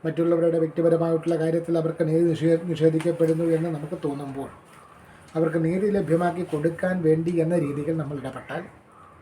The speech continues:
സാഹചര്യം നമുക്ക് എതിരെ വരാനിടയുണ്ട് എന്ന്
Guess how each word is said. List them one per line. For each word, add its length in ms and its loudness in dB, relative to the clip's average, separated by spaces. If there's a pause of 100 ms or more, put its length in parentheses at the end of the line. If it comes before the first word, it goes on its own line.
(440)
സാഹചര്യം 460 4 (100)
നമുക്ക് 280 -2 (220)
എതിരെ 260 4 (160)
വരാനിടയുണ്ട് 800 0 (500)
എന്ന് 120 0